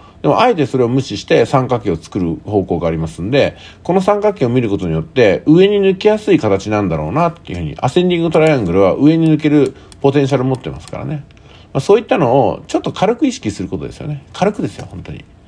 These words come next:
うん。というのが、飛び地ができてることも軽く意識しないといけないっていうところの一つの、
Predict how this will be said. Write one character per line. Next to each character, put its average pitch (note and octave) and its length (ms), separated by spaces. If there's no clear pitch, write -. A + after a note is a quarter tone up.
う - 40
ん。 - 40
と F#3 100
い - 20
う F#3+ 40
の C#3 100
が、 C#3+ 240
飛 F3 120
び A3+ 80
地 A#3+ 120
が A#3+ 80
で B3+ 80
き - 60
て C#3+ 100
る A#2 40
こ G2+ 120
と A2 80
も A2+ 420
軽 D3 220
く - 460
意 C#3+ 100
識 A#2+ 160
し - 100
な A2+ 80
い G#2 60
と F2 80
い D#2+ 60
け F#2+ 80
な G2 80
い - 20
っ E2+ 40
て - 60
い - 40
う - 20
と E2+ 80
こ E2+ 60
ろ D#2 80
の E2 80
一 G2+ 180
つ - 100
の、 C#2+ 160